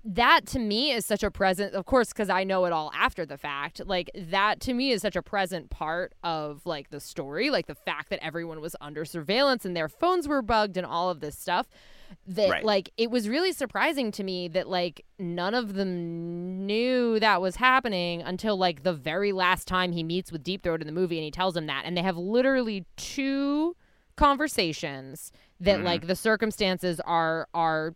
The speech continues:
Speaker 1: set up by the fact that they now know they're under surveillance, and that was fucking it.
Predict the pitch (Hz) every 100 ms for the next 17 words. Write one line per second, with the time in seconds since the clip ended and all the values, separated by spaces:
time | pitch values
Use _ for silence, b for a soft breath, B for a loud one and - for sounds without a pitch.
0 | - 185 - 214 180 180 - 170 156 156
1 | 170 190 170 156 160 151 156 160 165 170
2 | 170 160 151 151 143 131 147 143 226 247
3 | 175 - 180 180 247 320 - 302 269 339
4 | 185